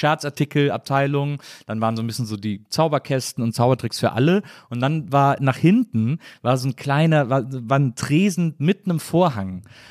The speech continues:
So ein ganz kleiner Tresen, wo nur einer hinterstehen konnte, wo auch nur zwei davor stehen konnten mit Vorhang, wo die professionellen Zauberer sich ihre Tricks gekauft haben. Und die dann auch, den Vorhang gab's, damit man's auch abteilen konnte, damit er das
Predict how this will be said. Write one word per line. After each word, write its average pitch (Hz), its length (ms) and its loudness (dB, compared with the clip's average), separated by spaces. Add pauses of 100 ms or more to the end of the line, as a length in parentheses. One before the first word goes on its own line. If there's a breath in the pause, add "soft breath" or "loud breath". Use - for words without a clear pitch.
(120 loud breath)
So 135 60 -4
ein 135 80 -2
ganz 175 280 0
kleiner 160 300 2
Tresen, 147 600 0
wo 139 100 -2
nur 143 180 -2
einer 170 220 2
hinterstehen 147 560 2
konnte, 110 460 -4
wo 127 160 -4
auch 120 80 0
nur 135 140 -2
zwei 143 220 -2
davor 170 280 -2
stehen 113 220 -6
konnten 117 320 -8
mit 139 120 -8
Vorhang, 147 360 -2 (260 loud breath)
wo 131 100 -2
die 131 100 0
professionellen 131 640 -2
Zauberer 117 420 2
sich 110 180 -6
ihre 107 140 -2
Tricks - 300 -4
gekauft - 420 -10
haben. 98 180 -4
Und 104 120 -2
die 117 60 0
dann 123 140 2
auch, 123 120 2 (380 loud breath)
den 120 100 -4
Vorhang 135 320 2
gab's, 131 220 2
damit 113 180 -2
man's 135 120 -2
auch 110 120 -4
abteilen 139 480 0
konnte, 131 460 0
damit 127 280 0
er 127 60 0
das 120 220 -4